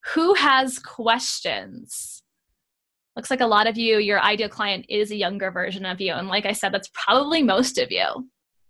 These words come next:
because that's the, that is the person you relate to. It makes a lot of sense.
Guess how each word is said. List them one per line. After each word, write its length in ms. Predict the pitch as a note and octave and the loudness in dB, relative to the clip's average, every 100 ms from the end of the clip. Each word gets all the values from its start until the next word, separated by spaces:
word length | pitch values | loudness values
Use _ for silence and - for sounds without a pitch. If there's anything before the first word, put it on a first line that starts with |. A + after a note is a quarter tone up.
| _ | _
because 220 | C4 D#4+ | -4 2
that's 200 | F#4 G#4 | 2 2
the, 160 | A#4 D#4 - - | -2 -4 -12 -2
that 240 | B3 D4+ | 0 2
is 160 | A4 G#4+ | 2 -2
the 80 | G#4 | -6
person 380 | G#4 G4 G4 G4 | -2 0 2 4
you 100 | F#4 | 4
relate 380 | F#4+ C#4 F#4+ C4 | 4 4 2 0
to. 100 | B3+ | 0
It 1120 | F3 A#3+ - _ _ _ _ _ _ - - | 0 -6 -16 _ _ _ _ _ _ -20 -6
makes 240 | E4 E4 | -4 -2
a 40 | D4 | 2
lot 160 | C4 | 4
of 80 | A#3 | 2
sense. 520 | A#3 G#3 - - - | -2 -4 -4 -16 -18